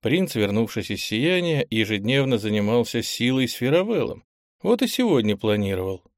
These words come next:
но страшно не хотелось девушку отпускать.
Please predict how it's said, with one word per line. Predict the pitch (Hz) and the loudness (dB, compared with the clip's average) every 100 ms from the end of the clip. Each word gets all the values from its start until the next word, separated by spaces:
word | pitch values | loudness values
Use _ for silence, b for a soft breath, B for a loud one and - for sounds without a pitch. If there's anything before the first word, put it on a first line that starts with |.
| - | -8
но | 107 117 - | -2 -2 -4
страшно | - - 143 135 127 | -8 -4 -2 -2 -4
не | 127 | -4
хотелось | 117 123 - 156 143 120 | -4 -4 -2 0 0 -2
девушку | 120 160 139 123 - 110 | 0 0 0 -2 -4 -6
отпускать. | 98 95 92 - 98 | -6 -10 -14 -16 -18